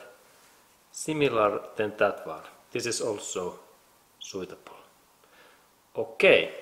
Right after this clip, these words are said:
this is good, and then we can continue. Okay, and then when I have this new battery, back installation happens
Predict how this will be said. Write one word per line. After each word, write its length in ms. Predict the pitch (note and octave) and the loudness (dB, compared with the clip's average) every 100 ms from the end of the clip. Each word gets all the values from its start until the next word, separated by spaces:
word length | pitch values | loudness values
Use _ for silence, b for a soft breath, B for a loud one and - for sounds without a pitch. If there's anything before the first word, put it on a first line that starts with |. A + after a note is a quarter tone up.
| - | -8
this 140 | C3 | -6
is 80 | - | -6
good, 300 | - F3+ A#2 | 0 2 2
and 120 | G2+ - | 0 -2
then 180 | C#3 | 0
we 100 | B2+ | 0
can 200 | B2+ C#3 | 0 -2
continue. 460 | - B2 G2+ - D#2+ - - - - - _ b b b b b - | 0 -2 -2 -10 -18 -20 -20 -20 -20 -20 _ b b b b b -4
Okay, 680 | C#3 C3+ - F#3+ F3 A#2+ F#2+ | -2 -2 2 8 10 10 6
and 180 | G#2 A#2+ - | -2 -2 6
then 280 | A#3+ A#3 F3 - | 8 8 4 0
when 340 | C#3+ D#3 D3+ C#3+ - - | 6 8 8 2 -4 2
I 180 | D3 C#3+ | 6 8
have 440 | D#3+ F#3 E3 - | 10 10 8 6
this 220 | - - | 2 4
new 240 | D#3 G#3 C3 - | 10 12 10 10
battery, 540 | C3 D3 - A3+ B3+ A#3 - B B B B - | 8 10 12 12 12 10 2 B B B B 6
back 260 | G3+ G#3+ G#3+ | 8 8 6
installation 880 | F3+ D#3 - C#3+ C#3 B2+ - C#3 C3+ | 6 6 10 12 12 12 10 8 8
happens 720 | F3+ F3+ C3+ A2+ G#2+ - | 6 10 10 10 8 2